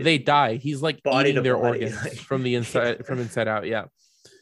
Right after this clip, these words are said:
Speaker 1: 'Cause he's not, he's not a good guy. He doesn't care, which is nice. <laughs> I'm glad that they didn't really waste, like,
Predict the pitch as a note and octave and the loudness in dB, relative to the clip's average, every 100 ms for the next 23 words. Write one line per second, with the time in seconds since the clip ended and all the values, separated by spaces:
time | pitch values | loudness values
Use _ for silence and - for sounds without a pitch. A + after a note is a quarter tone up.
0 | _ _ - F3 E3+ F#3+ F3+ F#3+ - D3+ | _ _ -2 0 0 -2 0 0 0 -8
1 | C3 C#3+ C#3 C#3 A#2+ B2 G#2+ B2+ B2+ A#2+ | -8 -6 -4 -4 -4 -6 -6 -6 -6 -6
2 | A2+ G#2+ G2 - - - A2+ A#2 G2+ - | -6 -6 -6 -10 -14 -12 -10 -8 -10 -12
3 | - - D3 - F#3+ D3 D3 E3 E3+ E3+ | -14 -8 -6 -4 -6 -6 -2 -2 0 -2
4 | C#3+ C3+ B2+ - - C3+ C3 B2 B2+ C3 | -4 -6 -10 -16 -8 -4 -2 -2 -2 -4
5 | - C3+ C3 | -4 -4 -4